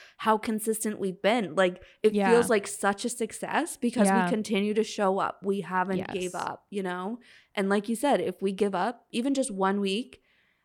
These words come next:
Speaker 1: and then you, you know, becomes a habit, and then all of a sudden you're not publishing a,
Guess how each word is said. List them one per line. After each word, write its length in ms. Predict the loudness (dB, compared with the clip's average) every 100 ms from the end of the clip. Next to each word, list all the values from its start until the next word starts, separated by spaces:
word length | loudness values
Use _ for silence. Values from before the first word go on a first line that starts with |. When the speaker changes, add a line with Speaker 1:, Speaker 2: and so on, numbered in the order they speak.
| -4
Speaker 1:
and 140 | 0 2
then 160 | 0
you, 380 | 0 -2 -2 -6 -8
you 80 | -6
know, 380 | -4 -4 -6 -12 _ -8
becomes 280 | -4 -2 -2
a 40 | 0
habit, 380 | 0 2 0
and 80 | 0
then 140 | -2 0
all 180 | 2
of 40 | 2
a 20 |
sudden 240 | 0 -2
you're 80 | -2
not 260 | -2 -4 -8 _ _ _ -8
publishing 440 | -2 -2 -2
a, 80 | -4